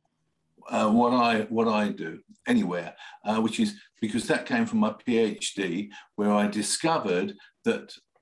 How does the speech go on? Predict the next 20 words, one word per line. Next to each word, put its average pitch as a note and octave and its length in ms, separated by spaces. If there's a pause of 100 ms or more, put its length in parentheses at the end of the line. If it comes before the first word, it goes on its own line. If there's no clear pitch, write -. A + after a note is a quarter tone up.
(120)
there A2+ 220
weren't B2 420
any, G#2 460 (220)
um, G2 300
structures - 600
and G#2 100
organization G#2 960
within, G2 420
within, G2+ 400
uh, G2 200 (280)
uh, F#2 360 (1000)
the, A2+ 140
the, A2 280
the, A2 180
the A2 160
current A2+ 520 (180)
or, G#2+ 180
or G#2+ 200
the G#2 120
past, A2+ 580